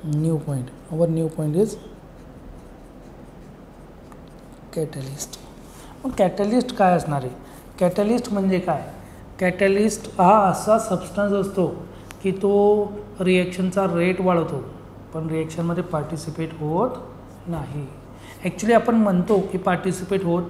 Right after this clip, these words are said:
नाही, पण actually त्याचं participation असतं. ती गो-, वेगळी गोष्ट आहे की तो आपल्याला प्रोडक्टमध्ये भेटत नाही आहे, पण actually त्याचं participation असतं.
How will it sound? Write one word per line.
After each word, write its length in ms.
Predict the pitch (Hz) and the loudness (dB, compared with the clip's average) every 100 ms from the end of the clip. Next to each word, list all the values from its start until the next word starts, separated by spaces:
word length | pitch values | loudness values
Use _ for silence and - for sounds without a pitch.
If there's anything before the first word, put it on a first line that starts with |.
| - | -4
नाही, 200 | 175 160 | -2 -2
पण 200 | 170 170 | -4 -4
actually 560 | 170 170 175 175 190 185 | -4 -6 -4 -2 -2 -2
त्याचं 280 | 170 175 | -4 -4
participation 920 | 175 170 160 170 160 170 160 147 170 160 | -4 -4 -4 -4 -6 -6 -6 -4 -4 -2
असतं. 460 | 147 - - 156 127 - - - - - - - - - - - - - | -4 -8 -4 -2 -4 -8 -16 -18 -20 -20 -20 -20 -20 -20 -20 -18 -18 -6
ती 80 | 185 | -2
गो-, 260 | 180 196 185 | 4 4 4
वेगळी 260 | 180 196 | 4 4
गोष्ट 220 | 208 196 202 | 4 2 2
आहे 100 | 208 | 0
की 60 | 196 | 2
तो 100 | 202 | 2
आपल्याला 360 | 180 196 196 208 | 2 4 4 4
प्रोडक्टमध्ये 720 | - - 190 196 190 196 196 | 2 -2 2 2 0 0 2
भेटत 340 | 190 190 190 | 2 2 0
नाही 200 | 202 190 | 0 2
आहे, 140 | 160 139 - - - - | 2 -2 -12 -16 -18 -8
पण 60 | 180 | -4
actually 380 | 170 175 180 180 | -4 -2 -2 0
त्याचं 200 | 175 180 | 0 -2
participation 920 | 180 160 165 151 147 156 165 214 254 - - - - | -2 -2 -4 -6 -6 -6 0 2 2 -2 -10 -14 -8
असतं. 420 | 147 - - 139 | -6 -6 -10 -12